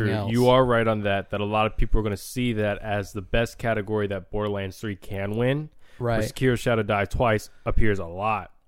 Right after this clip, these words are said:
Speaker 1: all over this.
Speaker 2: Yeah,
Speaker 1: So
Speaker 2: including game of the
Speaker 1: I
Speaker 2: year.
Speaker 1: think you are, I think you are right on that, that that will spur some votes. But I do
Speaker 2: Yeah.
Speaker 1: think,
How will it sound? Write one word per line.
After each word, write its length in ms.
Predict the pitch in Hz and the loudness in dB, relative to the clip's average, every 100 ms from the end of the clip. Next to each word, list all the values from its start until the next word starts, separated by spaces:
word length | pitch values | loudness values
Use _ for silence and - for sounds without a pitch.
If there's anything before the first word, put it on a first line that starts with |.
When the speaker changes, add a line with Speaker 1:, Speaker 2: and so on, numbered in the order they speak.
| - | -8
Speaker 1:
all 180 | 107 101 | -4 -2
over 200 | 95 90 | -2 -4
this. 120 | 113 | -2
Speaker 2:
Yeah, 180 | 110 104 | -2 -2
Speaker 1:
So 80 | - | -2
Speaker 2:
including 360 | 131 151 147 | 2 4 6
game 180 | 135 123 | 4 2
of 60 | 113 | 2
the 100 | 110 | 2
Speaker 1:
I 40 | |
Speaker 2:
year. 80 | 117 | 2
Speaker 1:
think 180 | 139 120 | 2 2
you 160 | 131 123 | 4 6
are, 340 | 123 123 127 | 6 4 4
I 100 | 117 | 0
think 180 | 110 151 | 0 0
you 140 | 120 117 | 2 4
are 140 | 117 | 4
right 200 | 107 107 | 4 4
on 120 | 110 | 4
that, 200 | 110 113 - | 2 0 0
that 200 | 101 - | -6 -4
that 200 | 104 101 | -4 -2
will 160 | 113 | -4
spur 360 | 101 - 113 107 | -4 2 2 2
some 280 | - 104 98 | -2 -6 -2
votes. 340 | 98 107 113 | 2 2 0
But 240 | - 120 113 | 0 2 2
I 100 | 117 | 2
do 80 | 113 | 4
Speaker 2:
Yeah. 140 | 131 | 2
Speaker 1:
think, 340 | 113 139 127 | 2 0 -2